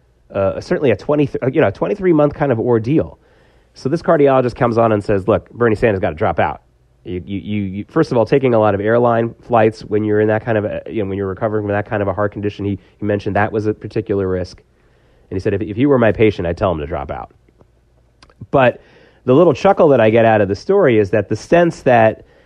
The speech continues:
the, the, the more modern and more effective stents that were put in inside of Bernie Sanders were developed in Israel.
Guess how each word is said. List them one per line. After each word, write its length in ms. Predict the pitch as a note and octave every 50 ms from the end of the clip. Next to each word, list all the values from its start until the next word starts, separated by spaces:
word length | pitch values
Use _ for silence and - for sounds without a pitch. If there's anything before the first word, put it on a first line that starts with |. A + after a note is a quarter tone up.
| _ _ -
the, 220 | A2+ A2+ G#2+ -
the, 300 | - A2+ A2+ A2+ G#2+ G#2
the 200 | - G#2+ A2 A2
more 360 | A#2 A#2 A#2 A#2+ C3+ D3 C#3+ C3
modern 640 | B2 A#2 B2 C3+ D3+ D#3 D#3 C#3+ C#3 C3+ C3 C3
and 280 | - - G#2 G#2+ G#2 G#2+
more 180 | A2+ A2+ A2 G#2+
effective 380 | - - D3 C3+ - B2 G#2+
stents 460 | - - - - C#3 C3 A2+ G#2+ -
that 140 | - A2 F#2
were 80 | G#2 G2+
put 320 | - - C3 B2 - -
in 400 | A2 G#2+ G#2+ G#2 G2+ G2 F#2+ G2 _ _ _ _ _ _ _ _ _ -
inside 360 | A#2+ A#2 G#2+ - C3+ - A#2
of 60 | D#3+ A#2
Bernie 220 | A#2 G#2+ G2+ G2
Sanders 360 | - G#2+ G2+ F#2+ G2+ A2 A2
were 180 | G#2 G#2 G#2+ A2
developed 380 | B2 A2+ A2 G#2+ A2 A2+ -
in 80 | D3 D3
Israel. 340 | F3+ G3 C4+ B3 - D#2